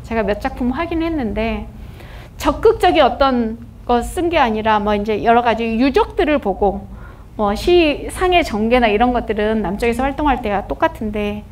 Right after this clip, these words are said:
이 지점에서 제가 하나, 아, 잘 모르시는 이야기를 좀 해드리면 문학과는 상관없지만 우리 정치사하고 상관이 있어서 조은의 바로 위의 형님이 조철현입니다. 그분한테는 아들이 한 분 있었죠.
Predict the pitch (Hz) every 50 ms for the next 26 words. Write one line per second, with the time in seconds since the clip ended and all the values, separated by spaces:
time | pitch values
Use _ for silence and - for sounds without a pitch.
0 | - - - - - - - - - - - 285 339 381 370 - 294 247 294 302
1 | 302 294 269 269 254 254 247 254 233 233 226 220 220 214 202 233 - 330 240 -
2 | 202 - 160 - - - - - - - - - - - - - 226 220 214 214
3 | 214 - 277 269 262 240 262 294 320 370 359 - 302 285 254 226 220 226 226 220
4 | 226 226 220 - 247 269 302 330 294 254 220 214 214 202 208 208 208 202 214 233
5 | 269 294 302 294 262 247 247 254 - 320 311 311 320 294 240 - - - 233 220
6 | 214 196 202 233 226 - 240 226 233 233 - 320 - 302 269 247 220 220 214 214
7 | 214 208 208 208 208 - - 285 277 277 285 277 233 196 185 - 214 208 196 214
8 | 208 208 - - 208 - - - - - - - - - - - 294 311 339 349
9 | 339 311 294 - 254 233 240 240 240 262 294 339 339 330 330 330 330 349 339 339
10 | 339 339 320 294 254 226 - 262 262 262 262 - 359 359 349 339 330 339 349 349
11 | 349 330 302 233 214 - - - - - - - - - - - - - - -
12 | - - - - - - - - - - - - - - - - - - - -
13 | - - - - - - - - - - - 302 294 320 370 381 381 370 349 320
14 | 320 339 311 302 302 214 196 220 262 262 285 311 339 339 349 370 339 254 208 -
15 | - - - - 220 202 202 214 208